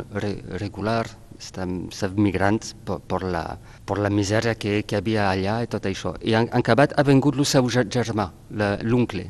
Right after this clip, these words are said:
l'oncle Fito, i que ha passat amb sa mare la frontera després. I, bo, la ia-, la iaia i el iaio són morts i tot això, i un dia la, la, l'oncle ha raccontat la, la,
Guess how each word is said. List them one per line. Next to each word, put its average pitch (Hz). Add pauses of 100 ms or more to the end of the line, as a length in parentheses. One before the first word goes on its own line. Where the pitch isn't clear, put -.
l'oncle 123
Fito, 101 (480)
i 107
que 113
ha -
passat -
amb 123
sa 123
mare 139 (340)
la 98
frontera 113
després. - (180)
I, 123
bo, 104 (100)
la 107
ia-, 110
la 104
iaia 117
i 120
el -
iaio 113
són 107
morts 101
i 101 (100)
tot 110
això, 113
i 107 (180)
un 131
dia 127 (260)
la, 110
la, 104 (460)
l'oncle 147 (1200)
ha 117
raccontat 131
la, 123
la, 110